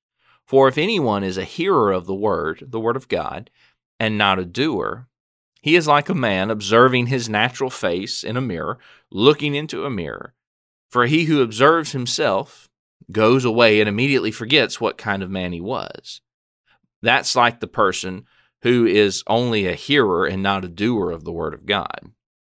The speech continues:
But he who looks into the perfect law of liberty and continues in it, and is not a forgetful hearer, but a doer of the work,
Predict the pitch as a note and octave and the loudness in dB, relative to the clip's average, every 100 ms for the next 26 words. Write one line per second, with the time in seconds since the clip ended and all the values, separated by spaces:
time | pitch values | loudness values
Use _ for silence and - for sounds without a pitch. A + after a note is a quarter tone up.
0 | _ _ _ G#2+ A#2+ E3+ D#3+ D3 B2 C3+ | _ _ _ -2 0 0 2 0 6 6
1 | - - A#2+ B2+ G#2+ - B2+ A#2 A2+ A2 | 4 -6 -8 -6 -6 0 0 0 -6 -2
2 | G#2 G2+ F#2+ F2+ F2 E2+ - B2 _ _ | 2 2 0 -4 -6 -6 -12 -16 _ _
3 | _ _ _ _ A2+ A2+ G#2+ G#2 F#2+ - | _ _ _ _ -2 -2 -6 -8 -8 -6
4 | D3 C#3+ B2 G#2+ F#2+ E2 D#2+ - _ _ | -4 -2 -2 -4 -6 -8 -10 -14 _ _
5 | _ - A2 G#2+ G2+ F#2+ A#2 D#3 A3 D#3 | _ -2 -2 0 -4 0 2 2 0 -4
6 | - F2+ F#2 - - E2+ F2 F2 B1+ - | -6 -4 -4 -4 -8 -8 -6 -6 -6 -8
7 | F#2 F#2+ F#2 E2+ E2 B2+ F3+ C3+ F#2+ - | -6 -6 -6 -10 -4 -4 -2 -2 -2 -4
8 | F2 D#2+ E2+ A#2 A2+ E2 | -8 -6 -4 0 0 -2